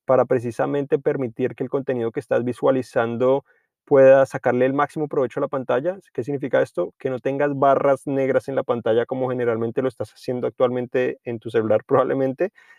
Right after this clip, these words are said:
eh, cuando estás viendo contenido que s-, no logran siempre, eh, ocupar toda la pantalla. Entonces, de cierta manera, esto permitiría hacer eso dependiendo cómo lo estés utilizando, cómo lo estás haciendo.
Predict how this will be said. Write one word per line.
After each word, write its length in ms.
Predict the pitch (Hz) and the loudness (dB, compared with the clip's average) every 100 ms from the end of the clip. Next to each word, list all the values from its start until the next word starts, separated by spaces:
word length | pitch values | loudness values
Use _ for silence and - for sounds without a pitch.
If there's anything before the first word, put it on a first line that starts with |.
| _ | _
eh, 180 | - 117 | -2 -2
cuando 200 | 117 113 | 0 -4
estás 160 | - 113 | -4 -4
viendo 240 | 117 120 | 0 0
contenido 560 | 131 123 117 110 113 117 | 0 0 0 2 0 -2
que 180 | - 120 | -2 -2
s-, 540 | - - - _ _ - | -4 -20 -20 _ _ -6
no 180 | 123 117 | -2 4
logran 440 | 127 131 135 143 | 4 4 2 0
siempre, 560 | - - 139 127 139 147 _ _ _ _ _ | -4 0 0 2 2 0 _ _ _ _ _
eh, 220 | 127 120 - | -2 -2 0
ocupar 480 | 131 120 117 120 - - | 0 0 2 2 2 2
toda 160 | 143 | 2
la 80 | 147 | 4
pantalla. 400 | 143 117 131 156 | 0 0 0 0
Entonces, 580 | 156 143 113 131 117 _ _ | -4 -6 -6 -8 -14 _ _
de 100 | - | -16
cierta 280 | 110 120 135 | -6 -2 0
manera, 340 | 139 135 139 - _ _ | 0 2 0 -2 _ _
esto 340 | 131 143 165 | -4 -2 -2
permitiría 440 | 156 143 113 120 110 | -2 -4 -6 -2 -2
hacer 240 | - 147 | 0 0
eso 180 | 156 156 | 2 0
dependiendo 440 | 135 120 113 117 | -2 -2 -2 -4
cómo 160 | 117 135 | -4 -6
lo 20 | |
estés 220 | 127 120 | -6 -8
utilizando, 580 | 117 120 120 - 143 147 | -8 -6 -4 0 0 -2
cómo 160 | 143 117 | -4 -4
lo 80 | 110 | -4
estás 240 | 117 113 | -4 -4
haciendo. 460 | 120 147 139 156 | -4 -2 0 0